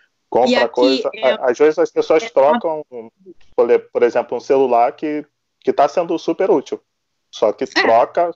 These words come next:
Speaker 1: só pra ter o mais atual, né? Não
Speaker 2: Pra você ter uma ideia, que um dos negócios mais rentáveis nos Estados Unidos são chamados os storages,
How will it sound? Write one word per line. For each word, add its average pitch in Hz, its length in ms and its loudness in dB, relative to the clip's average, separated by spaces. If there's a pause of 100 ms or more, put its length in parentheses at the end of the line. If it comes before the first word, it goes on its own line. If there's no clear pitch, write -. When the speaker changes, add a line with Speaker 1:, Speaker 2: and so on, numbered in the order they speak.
(120)
Speaker 1:
só 135 80 2
pra 160 160 -2
ter 160 120 -2
o 156 80 2
mais 123 260 0
atual, 131 440 -2 (880)
né? 107 60 -12 (300)
Não 107 220 -18
Speaker 2:
Pra - 160 -12
você 240 140 -2
ter 262 100 -2
uma 254 140 0
ideia, 226 360 -4
que 254 200 -6
um 247 80 0
dos 247 200 0
negócios 240 440 -2
mais 240 280 2
rentáveis 240 560 0
nos 233 140 -4
Estados 220 280 -4
Unidos 220 260 0
são 226 240 -4
chamados 226 460 -2
os 220 160 -2
storages, - 1080 -2